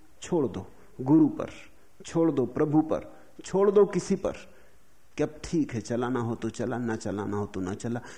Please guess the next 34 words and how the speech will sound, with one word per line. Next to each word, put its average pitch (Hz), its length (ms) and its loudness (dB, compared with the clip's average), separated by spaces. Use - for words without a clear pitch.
लेकिन 120 280 -4
मैं 95 580 -6
अब 101 240 -8
इसमें 104 300 -8
उत्सुक - 420 -10
नहीं 92 220 -6
हूं, 90 80 -12
ना 165 120 6
इसके 196 320 4
पक्ष - 400 -4
में 175 80 0
हूं, 185 200 4
ना 147 120 2
इसके 135 260 -4
विपक्ष 110 500 -6
में 95 160 -10
हूं। 90 60 -10
यही 147 240 4
बात 110 320 -2
महत्वपूर्ण 101 460 -6
है। 98 80 -14
जब 123 260 -6
तक 143 80 0
तुम 139 220 -2
विपक्ष 107 480 -2
में 135 80 -2
हो, 135 160 -2
तब - 300 -10
तक 110 60 -4
तुम्हारी 104 420 -8
खोपड़ी 98 400 -8
चलती - 400 -8
ही 104 120 -8
रहेगी, - 480 -14